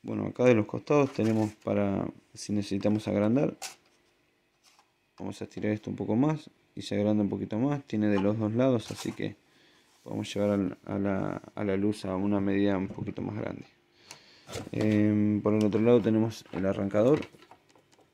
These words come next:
Este arrancador que, bueno, se gira y se sale para cambiar y poner otro. Este es el que hace la fuerza para que la luz arranque. Y la perillita de on y off.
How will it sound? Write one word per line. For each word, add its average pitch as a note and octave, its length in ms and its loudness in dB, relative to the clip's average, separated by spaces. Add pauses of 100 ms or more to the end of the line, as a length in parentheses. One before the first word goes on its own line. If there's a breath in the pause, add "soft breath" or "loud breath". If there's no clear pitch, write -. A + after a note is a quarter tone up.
(720)
Este - 200 -16
arrancador G2+ 500 0
que, A2+ 200 -2
bueno, G2+ 360 -2
se - 160 -16
gira A2+ 380 4
y A#2 40 4
se - 180 -8
sale A2 300 4
para F#2+ 220 -4
cambiar G2+ 400 2
y A2 60 2
poner F#2+ 340 -2
otro. B2 380 4 (460 loud breath)
Este G#2+ 280 -2
es G#2+ 140 -2
el G2 80 2
que - 80 0
hace G#2 160 -2
la - 80 -2
fuerza - 380 -6
para G2 180 -2
que F#2+ 100 -2
la F#2+ 100 2
luz G2 220 -2
arranque. A#2+ 580 -2 (520 soft breath)
Y C#3+ 240 2 (560)
la A2 160 -8
perillita A2 560 -6 (1300)
de - 300 -6
on - 260 -4 (220)
y A1 140 -10
off. - 260 -14